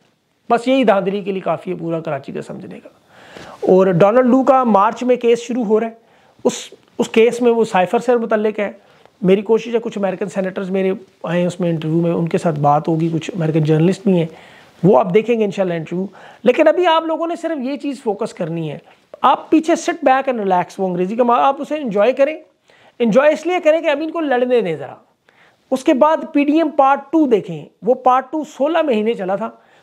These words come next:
उसकी वजह थी कि इलेक्शन आगे सर पे थे। ये जो पार्ट टू है, वो पार्ट वन, सॉरी, ये जो पार्ट टू है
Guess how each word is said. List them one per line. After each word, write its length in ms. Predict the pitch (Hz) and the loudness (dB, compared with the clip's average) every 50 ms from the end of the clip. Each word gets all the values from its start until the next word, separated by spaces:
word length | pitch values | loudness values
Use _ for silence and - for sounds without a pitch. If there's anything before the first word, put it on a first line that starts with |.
| _ - - | _ -8 -6
उसकी 220 | - - - 285 | -4 0 2 2
वजह 220 | 254 285 285 302 | 4 4 4 4
थी 120 | 277 302 311 | 2 0 0
कि 80 | 302 | -2
इलेक्शन 360 | 294 262 247 240 - - 269 262 | 0 -2 -2 -4 -4 -4 -2 -2
आगे 200 | 202 170 175 180 | -2 -4 -6 -8
सर 160 | - 165 156 | -8 -10 -10
पे 160 | - - 151 160 | -10 -12 -12 -12
थे। 100 | 151 151 - _ _ _ _ - - | -12 -14 -14 _ _ _ _ -8 -6
ये 380 | 156 139 131 208 294 330 339 | -4 0 2 4 4 4 4
जो 120 | 349 349 339 | 2 2 0
पार्ट 340 | 339 - 262 247 254 254 254 - - | 2 2 2 2 2 0 -2 -8 -10
टू 200 | 262 226 208 196 | -8 -4 -4 -2
है, 200 | 180 202 - 220 | -2 -2 -2 -4
वो 160 | 190 196 226 | -2 -2 -2
पार्ट 280 | 226 226 226 226 220 208 | 2 2 2 2 2 -2
वन, 160 | 190 180 180 | -6 -8 -8
सॉरी, 180 | 180 170 156 | -8 -8 -8
ये 120 | 175 240 277 | -6 -6 -6
जो 100 | 285 311 | -6 -4
पार्ट 340 | 311 311 262 233 226 226 - | 0 2 2 2 2 -2 -4
टू 160 | 240 220 214 | -4 -4 -2
है 220 | 208 190 175 160 | -2 -4 -6 -8